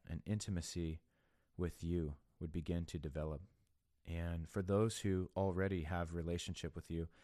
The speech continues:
I pray, God, that you would dig their wells even deeper. Lord, I thank you that we are going to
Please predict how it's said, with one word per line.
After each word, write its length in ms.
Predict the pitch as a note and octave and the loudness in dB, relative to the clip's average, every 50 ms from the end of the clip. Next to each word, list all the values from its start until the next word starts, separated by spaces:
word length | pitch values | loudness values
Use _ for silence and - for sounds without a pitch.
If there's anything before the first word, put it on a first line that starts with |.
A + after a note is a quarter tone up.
| - - - - | -20 -16 -12 -8
I 60 | E2 | -8
pray, 240 | - - - F2+ F2 | -4 0 0 2 2
God, 200 | D#2+ F2 E2 D#2+ | 2 2 2 2
that 120 | D2+ A1 | 0 -2
you 80 | B1+ F2 | -2 -2
would 180 | F2 E2 D#2 - | -2 -2 -4 -2
dig 380 | - E2+ E2+ E2+ F2 E2+ F2 | 0 0 2 2 0 0 -2
their 160 | E2 E2 D#2+ | -2 -2 -2
wells 540 | D#2+ D#2 D#2 D#2 D2+ D2+ D2 C#2+ - - - - | 0 0 0 0 0 -2 -4 -6 -8 -12 -10 -6
even 380 | - F2+ F2+ F2+ F2 - F2 E2 | -2 0 0 0 0 -2 -2 -2
deeper. 400 | D#2 D2 D2+ - - - D2+ - _ _ _ _ _ _ _ _ _ _ _ _ _ _ _ _ _ _ _ _ _ - | -2 -4 -6 -6 -6 -10 -10 -12 _ _ _ _ _ _ _ _ _ _ _ _ _ _ _ _ _ _ _ _ _ -2
Lord, 200 | - F#2 F#2+ F2+ | 2 4 4 6
I 80 | F2+ F2+ | 4 4
thank 320 | - - G2 F#2+ F#2 - | 2 2 2 2 2 2
you 80 | F#2+ E2+ | 2 2
that 140 | E2 A#1+ | 2 2
we 220 | A1+ E2+ F2+ F#2+ G2+ | 0 2 4 4 4
are 100 | G2 F#2+ | 4 4
going 380 | E2+ - F2 F2 F2+ F2+ F2+ | 2 2 2 2 2 2 0
to 500 | F2 - - - E2 D#2+ D#2+ D#2+ D#2 D#2 | -2 -4 -4 -2 0 0 0 0 -2 -4